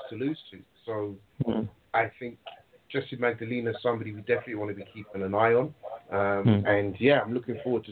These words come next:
Speaker 1: seeing more from him. Um, in terms of any additional boxing news, no, you touched on the whole Canelo Triple G thing. You know my opinion on that. I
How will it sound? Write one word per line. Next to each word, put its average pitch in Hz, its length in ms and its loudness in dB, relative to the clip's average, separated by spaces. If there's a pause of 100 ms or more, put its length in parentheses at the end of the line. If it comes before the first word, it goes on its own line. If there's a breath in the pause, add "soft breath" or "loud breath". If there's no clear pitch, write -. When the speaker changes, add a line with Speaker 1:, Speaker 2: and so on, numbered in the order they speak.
Speaker 1:
seeing 113 200 0
more 131 240 4
from 101 180 -6
him. 101 180 -8 (340 soft breath)
Um, 107 340 0 (200 soft breath)
in - 60 -12
terms 156 220 2
of 143 160 0 (140)
any 143 240 -2
additional 139 560 -4
boxing 131 400 -6
news, 135 300 2
no, 135 260 4
you 131 220 -4
touched - 360 -2
on 117 260 2 (280 soft breath)
the 120 60 -4
whole 113 280 4
Canelo 120 440 2
Triple 113 240 -12
G 117 280 -8
thing. 117 260 -4 (260 soft breath)
You 123 100 2
know 139 180 8
my 123 200 4
opinion 113 340 -4
on 104 160 -4
that. 110 260 4
I 107 140 0